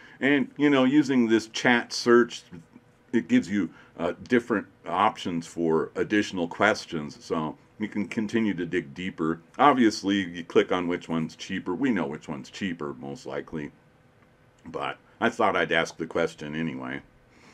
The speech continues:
Yeah, eight two six six is generally cheaper,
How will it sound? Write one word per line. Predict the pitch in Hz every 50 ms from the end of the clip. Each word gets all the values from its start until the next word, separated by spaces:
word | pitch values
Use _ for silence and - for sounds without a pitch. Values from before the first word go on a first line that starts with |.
| _ _ _ _ _ _ _ _ _ _ _ _ _ _ _ _ _ _ _ _ _ _ _ _ _ _ _ _ _ _ _ _ _ _ _ _ _ _ _ _ _ _ _ 90
Yeah, | 92 90 85 78 73 - _ _ _ 95
eight | 95 82 - -
two | 95 87 78
six | - - 87 80 - -
six | 95 87 - - 87
is | 82 67
generally | - 82 82 82 82 85 85 85 87 85
cheaper, | - - 82 76 71 - 78 76 80